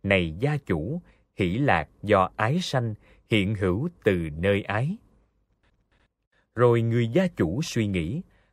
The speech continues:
có sự đồng ý giữa ta và những người đánh bạc, rồi bỏ đi. Và cuộc đối thoại ấy dần dần được truyền đi và truyền đến trong nội cung. Ba trăm năm mươi lăm.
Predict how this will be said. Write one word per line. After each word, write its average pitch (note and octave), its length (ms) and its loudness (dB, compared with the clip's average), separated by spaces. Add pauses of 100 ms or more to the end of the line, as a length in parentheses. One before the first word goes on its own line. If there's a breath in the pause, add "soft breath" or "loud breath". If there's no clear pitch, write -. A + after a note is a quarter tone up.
(320)
có F#3+ 140 4
sự D#2+ 320 -2
đồng E2 300 -2
ý C#3 380 -2
giữa G2 260 -2
ta A#2 320 0 (280 soft breath)
và A2 220 6
những G2+ 260 0
người G#2 220 0
đánh A#2+ 280 0
bạc, F2+ 240 0 (400)
rồi G2 220 2
bỏ E2 260 -4
đi. G#2 220 -4 (760)
Và A#2 100 10
cuộc - 320 -2
đối D#3+ 180 4
thoại E2 280 -2
ấy B2+ 300 0 (240)
dần G#2+ 320 2
dần G2 360 0
được G#2 160 -4 (100)
truyền G#2 280 0
đi D3+ 220 2 (300 soft breath)
và F#2 240 4 (120)
truyền F#2 240 -2
đến B2 300 0 (100)
trong G#2 360 0
nội E2+ 320 -2
cung. G#2 200 -2 (2750)
Ba C#3 220 6 (100)
trăm C#3+ 280 4
năm C#3 160 0
mươi B2+ 80 0
lăm. A#2+ 220 0